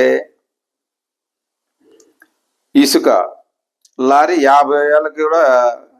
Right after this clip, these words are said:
ఎవడికి దొరకలేదు. కొండలు కొండలు పోసుకొని మొత్తం ఎక్స్‌పోర్ట్ చేసుకోవడమే సరిపోయింది మనకి. దీంట్లో కొసమెరుపు ఏంటంటే లాస్ట్కి రాష్ట్ర సచివాలయాన్ని కూడా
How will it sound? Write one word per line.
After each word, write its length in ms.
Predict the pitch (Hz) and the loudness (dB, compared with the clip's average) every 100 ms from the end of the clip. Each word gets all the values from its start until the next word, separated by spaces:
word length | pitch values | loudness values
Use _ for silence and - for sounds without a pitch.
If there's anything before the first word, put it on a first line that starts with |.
| - | -6
ఎవడికి 340 | 127 143 139 | -2 0 0
దొరకలేదు. 480 | 123 123 113 110 98 104 | 0 -2 -2 -8 -8 -4
కొండలు 360 | 123 127 143 | -2 0 0
కొండలు 260 | 143 143 143 | 0 -4 -2
పోసుకొని 400 | 139 135 147 151 | -4 -2 -4 -2
మొత్తం 300 | 139 131 139 | -4 -2 -2
ఎక్స్‌పోర్ట్ 360 | 127 - 139 123 | -2 -2 -2 0
చేసుకోవడమే 400 | 123 127 123 123 | -2 0 -2 0
సరిపోయింది 380 | 110 - 104 95 | -2 -2 -6 -6
మనకి. 340 | 92 90 95 104 _ _ _ _ _ _ _ _ _ _ _ _ _ _ _ _ _ _ _ _ - | -10 -8 -10 -10 _ _ _ _ _ _ _ _ _ _ _ _ _ _ _ _ _ _ _ _ -2
దీంట్లో 260 | 120 131 139 | -2 0 0
కొసమెరుపు 480 | 123 151 156 156 156 | -2 -2 -2 0 -2
ఏంటంటే 380 | 151 147 160 180 135 139 147 _ _ _ _ _ _ _ _ _ _ _ _ _ _ _ _ _ _ - | 0 -2 0 2 2 0 -4 _ _ _ _ _ _ _ _ _ _ _ _ _ _ _ _ _ _ -8
లాస్ట్కి 760 | 98 120 147 147 170 - 160 131 120 135 - _ _ _ _ _ _ _ _ _ - | -2 0 -2 -4 -8 -6 -4 -2 -4 -6 -10 _ _ _ _ _ _ _ _ _ -8
రాష్ట్ర 480 | 107 139 175 - 190 | -2 0 -2 -4 -6
సచివాలయాన్ని 920 | 180 135 127 165 165 165 160 160 156 156 | -4 -6 -4 -2 0 0 2 0 -4 -6
కూడా 240 | 160 175 | -4 0